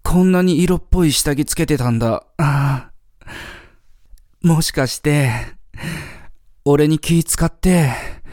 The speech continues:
勝負下着つけてたの？<laughs> 違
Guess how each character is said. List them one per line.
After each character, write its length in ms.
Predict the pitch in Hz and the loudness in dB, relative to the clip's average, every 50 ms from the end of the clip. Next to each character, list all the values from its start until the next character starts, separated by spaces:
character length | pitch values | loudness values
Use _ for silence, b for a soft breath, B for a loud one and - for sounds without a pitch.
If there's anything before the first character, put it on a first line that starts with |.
| B B B B B B B B B B B B - - | B B B B B B B B B B B B -16 -8
勝 360 | - - - - 185 180 185 180 | -6 -4 -2 2 2 4 4 4
負 120 | 175 185 | 2 2
下 200 | - - 185 160 | 0 0 -2 -2
着 100 | 139 131 | -2 -4
つ 100 | - - | -4 -2
け 100 | - 131 | -2 -2
て 100 | - 139 | -2 0
た 120 | 123 120 | 0 0
の？ 200 | 117 117 123 156 185 190 B B B B - - - - - _ _ _ _ - | 2 2 4 4 2 0 B B B B -14 -20 -20 -20 -20 _ _ _ _ -4
<laughs> 480 | 117 120 - - 113 - - _ - - - | -4 -2 0 0 -2 -2 -4 _ -8 -4 -2
違 80 | 156 | 0